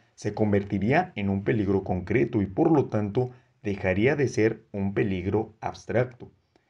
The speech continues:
El peligro abstracto afecta el bien jurídico colectivo.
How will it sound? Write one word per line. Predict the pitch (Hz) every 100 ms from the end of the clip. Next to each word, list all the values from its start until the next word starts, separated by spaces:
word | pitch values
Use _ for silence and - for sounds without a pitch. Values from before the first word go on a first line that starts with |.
| _ -
El | 95 92
peligro | 85 85 85 123
abstracto | 156 - 120 113 - 120 120 _ _
afecta | - 90 - 160 - 202 -
el | 101 92
bien | 110 151
jurídico | - 110 104 135 139 127 151 151 -
colectivo. | 104 107 110 - 104 80